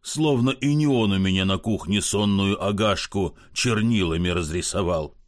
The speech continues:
Потеха! Да нечто такие люди могут судить.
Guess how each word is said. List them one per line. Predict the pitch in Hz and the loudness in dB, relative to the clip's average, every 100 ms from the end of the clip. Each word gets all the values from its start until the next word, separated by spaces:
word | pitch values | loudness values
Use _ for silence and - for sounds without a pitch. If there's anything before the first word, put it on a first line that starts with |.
| - - - - - | -20 -20 -18 -16 -6
Потеха! | 139 - - - 95 82 - - - - _ _ _ _ _ _ | -2 -2 -4 -2 -2 -2 -6 -14 -18 -20 _ _ _ _ _ _
Да | 151 151 | -2 2
нечто | 180 151 - 135 | 2 2 0 -2
такие | 131 120 117 120 | -2 -2 -2 0
люди | 120 120 101 | 2 0 0
могут | 117 104 87 85 | 0 0 -2 -6
судить. | 110 110 95 - - | -4 -2 -4 -6 -20